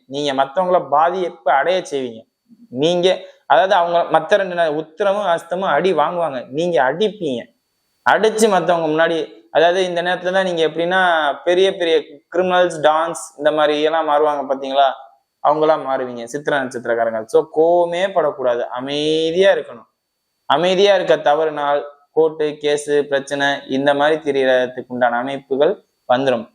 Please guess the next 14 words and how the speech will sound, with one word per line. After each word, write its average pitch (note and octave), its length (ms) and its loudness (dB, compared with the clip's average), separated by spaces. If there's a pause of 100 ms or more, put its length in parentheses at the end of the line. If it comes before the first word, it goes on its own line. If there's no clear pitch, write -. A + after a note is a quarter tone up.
(280)
அதே D#3+ 180 4
மாதிரி F#3 220 2
பூமி G3 280 0
சார்ந்த E3 260 0
அமைப்புகள் D#3+ 440 0
எதுவும் D#3 240 -4
பிரச்சனை D3 300 -2
இருந்துச்சுன்னா D3 380 -2
நீங்க C#3+ 140 -2 (120)
கண்டும் F#3+ 360 -2
காணாம E3+ 340 0
அமைதியா D3+ 300 0 (100)
போறது C3 300 -4
நல்லது B2 280 0